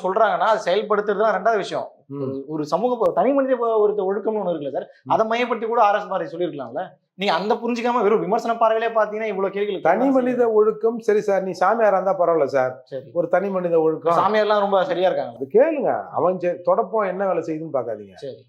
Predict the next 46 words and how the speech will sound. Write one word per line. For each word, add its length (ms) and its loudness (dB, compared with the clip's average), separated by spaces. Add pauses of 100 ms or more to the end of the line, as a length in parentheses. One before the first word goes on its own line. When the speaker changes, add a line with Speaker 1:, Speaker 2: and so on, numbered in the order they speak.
(100)
Speaker 2:
தொடப்பம் 340 0
எப்படி 220 -2
இருக்குதுன்னு 140 -4
பாக்காதீங்க, 320 0
தொடப்பம் 320 -2
செய்யற 120 2
வேலையை 320 2
பாருங்க. 360 -8
எல்லா 360 2
சாமியாரும் 440 0
அவசாரியா 360 0
இருக்கானா? 520 -6
Speaker 1:
ம். 180 -20 (220)
Speaker 2:
சொல்லுங்க, 580 0 (120)
சொல்லுங்க, 720 2
எல்லா 220 4
சாமியாரும் 420 4
Speaker 1:
இல்ல, 240 4
Speaker 2:
அவசாரியா 20 0
Speaker 1:
எல்லா, 220 2
Speaker 2:
இருக்கானா? 140 -6
Speaker 1:
எப்பயுமே 460 -2
Speaker 2:
அப்புறம்? 120 2
Speaker 1:
பெரும்-, 200 2
பெரும்பான்மை 400 2
எதுவுமே 220 0
சார் 160 -4
அது 360 -2 (160)
பிரச்சனை. 320 -12 (280)
Speaker 2:
ஆ. 320 2 (180)
Speaker 1:
சிலர் 340 2
செய்யறத, 420 2
இப்ப 180 -2
நீங்க 180 0
கூட 160 6
ஆர் 140 6
எஸ் 120 -2
பாரதி 160 4
Speaker 2:
சிலர் 0 -
Speaker 1:
சொன்னதை 260 4
Speaker 2:
செய்யறது 300 2
Speaker 1:
நீங்க 80 6
Speaker 2:
எப்படி 180 2
பொது 200 2
விதி 180 2
ஆயிடுமா? 640 2